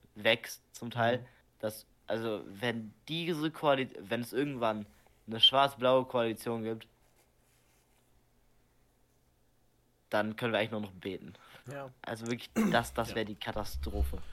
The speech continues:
Speaker 2: Das wäre wirklich, äh, in vielen Punkten wirklich unfassbar. Also du musst dir überlegen, dass das ja jetzt schon diese, die, die, die, die politische, ähm,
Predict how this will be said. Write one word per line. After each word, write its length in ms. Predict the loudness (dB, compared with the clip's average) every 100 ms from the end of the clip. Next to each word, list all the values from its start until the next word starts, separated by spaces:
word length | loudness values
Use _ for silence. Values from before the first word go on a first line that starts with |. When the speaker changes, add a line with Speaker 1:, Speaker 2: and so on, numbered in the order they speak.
| -8 -8
Speaker 2:
Das 160 | -6
wäre 140 | -4 -2
wirklich, 500 | 0 0 -2 -6 -4
äh, 460 | -2 0 0 -2 -4
in 160 | -6
vielen 320 | -8 -2 0 0
Punkten 580 | -2 -2 -6 -10 -10 -12 -20 -20 -20 -20 -20 -20 -20 -20 -20 -20 -6
wirklich 600 | 0 2 0 -6 -10 -12 -14 -16 -14
unfassbar. 760 | -8 -6 -6 -6 -8 -4 -4 -4
Also 260 | -8 -10
du 120 | -10
musst 160 | -10 -4
dir 40 |
überlegen, 340 | -2 -2 -4 -6
dass 180 | -8 -6
das 160 | 0
ja 60 | 2
jetzt 240 | 2 0
schon 480 | 0 2 0 0 -4 -10 _ _ _ _ _ _ _ _ _
diese, 340 | -8 -4 -2 -4
die, 220 | -8 -10 -8
die, 340 | -6 -6 -8
die, 400 | -8 -8 -8 -10 -14 -20 -20
die 160 | -16 -14
politische, 840 | -6 -4 0 -2 0 0 0 -4 -8
ähm, 340 | -10 -10 -14